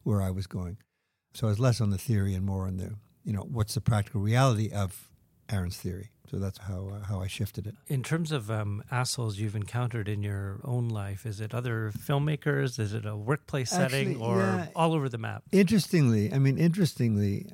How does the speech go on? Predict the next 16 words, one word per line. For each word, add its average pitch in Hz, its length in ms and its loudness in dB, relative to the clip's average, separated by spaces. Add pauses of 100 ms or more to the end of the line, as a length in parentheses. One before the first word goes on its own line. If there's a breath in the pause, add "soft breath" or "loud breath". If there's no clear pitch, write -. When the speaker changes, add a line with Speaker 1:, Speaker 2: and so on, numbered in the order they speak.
Speaker 1:
I - 40 -10
mean, 127 160 8
one 147 160 10
thing 135 160 6
I, 110 260 2
I 110 60 -2
found 107 360 2 (200)
in 107 100 4
the 98 80 2
book, 101 360 -2 (260)
when 110 160 6
I 104 80 8 (100)
first 120 300 6
opened 101 340 4
it 92 100 4
up, 95 200 2